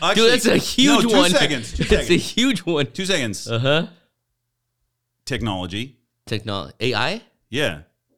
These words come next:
Speaker 2: Scary,
Speaker 1: How
Speaker 2: bro.
Speaker 1: do you think it's gonna affect the church? Or do you? Come on, you're always thinking ahead. I'm
Speaker 2: I
Speaker 1: just
Speaker 2: think, I think preachers are gonna become curators.
Speaker 1: Okay.
Speaker 2: So they'll say stuff. It'll come back.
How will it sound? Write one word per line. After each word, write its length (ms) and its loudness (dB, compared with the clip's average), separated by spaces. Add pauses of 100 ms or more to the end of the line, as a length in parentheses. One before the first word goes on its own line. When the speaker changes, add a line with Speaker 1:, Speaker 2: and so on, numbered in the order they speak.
(240)
Speaker 2:
Scary, 480 -6
Speaker 1:
How 160 -2
Speaker 2:
bro. 100 2
Speaker 1:
do 60 2
you 60 -4
think 160 -4
it's 120 -6
gonna 220 -4
affect 560 -10
the 100 -10
church? 440 -12 (540)
Or 80 -8
do 140 -10
you? 240 -8 (340)
Come 140 -6
on, 120 -2
you're 160 -6
always 300 -2
thinking 220 -8
ahead. 360 -6
I'm 120 -8
Speaker 2:
I 120 -2
Speaker 1:
just 120 -6
Speaker 2:
think, 320 -4
I 180 -6
think 440 -6 (160)
preachers 460 -4 (120)
are 80 -6
gonna 140 -4
become 320 -6
curators. 720 -8 (760)
Speaker 1:
Okay. 220 -12 (1160)
Speaker 2:
So 180 -8
they'll 140 -2
say 240 0
stuff. 460 -6 (1120)
It'll 160 -4
come 260 -2
back. 400 -2